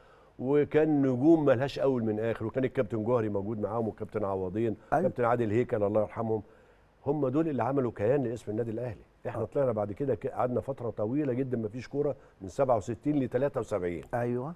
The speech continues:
Speaker 1: بدأنا بعد كده نحط رجلينا بقى.
Speaker 2: أيوة. ف-، ف-، فكان جيل كبي-، ع-، يعني عظيم وكبير ومليا-، اللعيبة مليانة يعني، وكل واحد مكانته،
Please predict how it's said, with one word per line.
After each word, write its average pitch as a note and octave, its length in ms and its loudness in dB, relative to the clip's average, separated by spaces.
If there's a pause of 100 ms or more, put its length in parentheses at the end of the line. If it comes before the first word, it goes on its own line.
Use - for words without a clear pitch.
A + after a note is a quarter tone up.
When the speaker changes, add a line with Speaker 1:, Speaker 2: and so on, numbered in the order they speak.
(180)
Speaker 1:
بدأنا C#3 380 4
بعد A#2+ 140 4
كده D#3 140 4
نحط - 260 -4
رجلينا G#2+ 360 2
بقى. - 140 -10 (300)
Speaker 2:
أيوة. A2+ 360 -4 (480)
ف-، - 140 0
ف-، B2 760 6
فكان A#2 420 0
جيل F#3+ 200 4
كبي-، C3 360 -2
ع-، F#2 200 6
يعني G2+ 280 -2
عظيم G#2+ 380 4
وكبير C3+ 260 4
ومليا-، C3 600 4
اللعيبة B2 400 4
مليانة B2+ 500 6
يعني، F#2+ 360 -4
وكل D3+ 280 4
واحد D#3 360 8 (520)
مكانته، D3 720 8